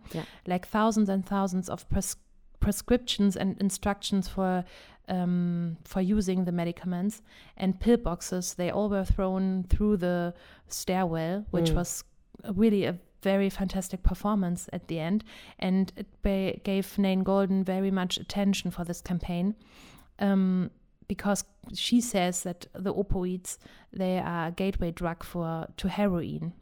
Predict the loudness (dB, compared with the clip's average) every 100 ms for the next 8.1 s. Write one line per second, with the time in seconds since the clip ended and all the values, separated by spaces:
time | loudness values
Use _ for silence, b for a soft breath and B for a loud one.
0 | -20 _ -6 -2 -2 -4 B B 8 8
1 | 8 4 4 4 2 -6 0 0 0 _
2 | 0 0 2 -2 -4 -6 -12 -16 -16 -14
3 | -14 -14 -16 _ _ -14 -2 2 4 4
4 | 2 0 -2 -4 -4 -4 -4 -4 -6 -6
5 | -8 -6 -6 -4 -4 -4 -8 -10 -10 -2
6 | 0 0 0 -2 -2 0 0 -2 -4 -6
7 | -6 -6 -4 -4 -2 -2 -2 -4 -4 -2